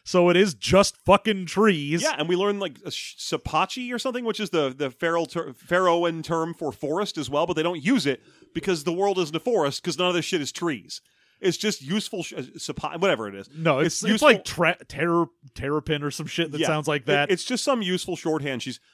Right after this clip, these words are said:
Speaker 2: but it's not necessarily the wor-, trees. Boras are just any individual thing that lives on the, in Sakkot.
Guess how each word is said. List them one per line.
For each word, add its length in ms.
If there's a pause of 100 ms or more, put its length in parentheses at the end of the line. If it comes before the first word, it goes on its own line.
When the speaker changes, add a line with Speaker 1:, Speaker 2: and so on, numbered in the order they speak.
(120)
Speaker 2:
but 120
it's 180
not 340
necessarily 920 (120)
the 160
wor-, 280 (200)
trees. 520 (280)
Boras 560
are 140
just 280 (140)
any 460 (340)
individual 760
thing 680 (220)
that 160
lives 320
on 100
the, 140
in 80
Sakkot. 580